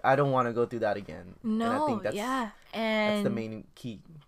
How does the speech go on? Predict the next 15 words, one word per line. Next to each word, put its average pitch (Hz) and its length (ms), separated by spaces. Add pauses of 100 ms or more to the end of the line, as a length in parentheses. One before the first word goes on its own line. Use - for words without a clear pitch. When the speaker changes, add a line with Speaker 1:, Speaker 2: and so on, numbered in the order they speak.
(240)
Speaker 2:
Yeah, 247 380
and 214 120
I 220 60
feel 262 180
like 285 200
everyone 190 440
goes 165 280
through 170 120
that 165 200
at 156 100
some 175 200
point 180 220
in 170 100
their 160 140
life, 151 480